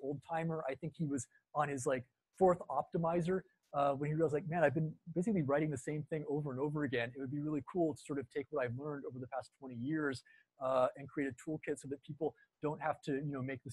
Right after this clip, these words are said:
same mistakes that I did." Um, there are a lot of other projects that are using Calcite. Uh, I think there are a lot of startups, uh, that are going to be based on Calcite.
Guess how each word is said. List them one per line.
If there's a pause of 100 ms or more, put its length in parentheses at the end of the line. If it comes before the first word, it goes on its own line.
(100)
same
mistakes
that (120)
I
did." (500)
Um, (240)
there
are
a
lot
of (160)
other
projects
that
are (120)
using
Calcite. (440)
Uh, (380)
I
think
there
are
a
lot
of
startups, (340)
uh,
that
are
going
to
be (180)
based
on
Calcite.